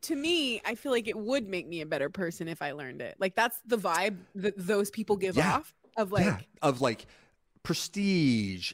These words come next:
Speaker 2: and knowledge. And no, it's just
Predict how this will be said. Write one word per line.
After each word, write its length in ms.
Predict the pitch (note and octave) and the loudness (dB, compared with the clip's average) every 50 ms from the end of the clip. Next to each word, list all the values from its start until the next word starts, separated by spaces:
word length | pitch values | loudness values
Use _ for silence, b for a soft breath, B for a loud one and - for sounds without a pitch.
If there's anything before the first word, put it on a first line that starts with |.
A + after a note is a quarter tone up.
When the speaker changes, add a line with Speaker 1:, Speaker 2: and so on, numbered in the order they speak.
| - | -6
Speaker 2:
and 420 | - C#3 C#3 C#3 C#3 C#3 C#3+ D3+ E3+ | -4 -2 -2 -2 -2 -2 -4 -4 -2
knowledge. 1040 | F#3 F3+ E3+ E3+ E3 D3+ C3+ B2 A2 G2+ F#2+ F2+ F2+ F2 E2+ E2+ F2 F#2+ - - - - | 0 2 4 4 4 6 6 4 4 4 2 0 0 -2 -4 -8 -8 -8 -10 -10 -6 -4
And 400 | D3+ D3 C#3+ C#3+ C#3 C3+ C#3 - - | -2 0 0 0 0 -2 -4 -8 -8
no, 460 | B2 E3 B3 C4+ A#3 E3+ G#2+ F2+ - - | -2 0 4 6 6 6 6 4 2 -2
it's 140 | C#3+ - - | -2 -2 0
just 200 | A#3+ A#3 - | -2 -2 0